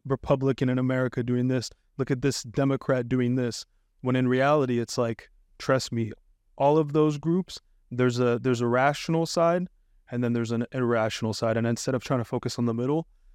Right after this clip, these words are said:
people, people use it to get clicks. People use it to get bites.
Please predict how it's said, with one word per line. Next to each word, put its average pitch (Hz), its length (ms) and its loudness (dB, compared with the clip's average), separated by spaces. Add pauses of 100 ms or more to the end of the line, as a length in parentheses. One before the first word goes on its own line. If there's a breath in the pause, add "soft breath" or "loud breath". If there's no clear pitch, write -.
(320)
people, 120 400 0 (120)
people 135 280 0
use 127 200 0
it 127 100 -6
to 131 100 0
get 120 180 0
clicks. - 380 -4
People 120 280 -4
use 120 180 0
it 123 80 -6
to - 80 -4
get 117 200 0
bites. 127 320 -2